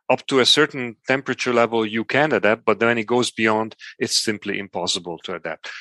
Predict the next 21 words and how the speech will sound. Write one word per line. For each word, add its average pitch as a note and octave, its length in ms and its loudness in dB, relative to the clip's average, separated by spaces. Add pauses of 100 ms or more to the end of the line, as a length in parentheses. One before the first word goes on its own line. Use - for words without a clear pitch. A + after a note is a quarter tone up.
So A#2+ 180 2
that's D3 360 0
when A#2 240 2 (300)
other C3+ 240 4
issues G2 440 0
can G2 240 -2
come, A#2+ 340 0
other C3 260 4
options F#2+ 460 0
can, F#2+ 320 -6 (340)
uh, G2 220 -2
come A#2 240 0
and G#2+ 160 -4
may G#2 100 0
need A2 220 -4
to - 80 -12
be F#2+ 140 -4
considered, A2+ 600 0 (200)
such - 340 0
as G2+ 240 0 (240)
the G2 320 0